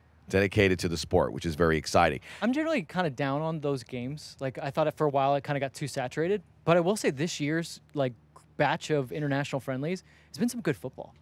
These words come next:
Speaker 2: I'll have to contest that. Like, I'll have to, I'll have to leave that and say that that's true. I mean, it's, it's felt like, uh, that, like, Juventus-Barcelona game was played at a high,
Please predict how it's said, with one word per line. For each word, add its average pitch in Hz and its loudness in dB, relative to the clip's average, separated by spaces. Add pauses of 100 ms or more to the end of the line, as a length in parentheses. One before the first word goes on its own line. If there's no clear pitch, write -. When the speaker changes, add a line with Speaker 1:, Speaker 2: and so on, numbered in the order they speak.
(640)
Speaker 2:
I'll 147 0
have 214 6
to 190 0
contest 160 -2
that. 147 4
Like, 147 4
I'll 160 8
have 208 4
to, 165 4
I'll 151 6
have 180 4
to 156 2
leave 160 4
that 143 2 (120)
and 139 0
say 143 2
that 131 0
that's 139 2
true. 156 4
I 127 4
mean, 131 0
it's, - -6 (480)
it's 156 -4
felt 220 8
like, 175 6
uh, 165 4
that, 175 6
like, 151 4 (100)
Juventus-Barcelona 165 4
game 170 2
was 156 0
played 156 4
at 151 4
a 147 2
high, 147 4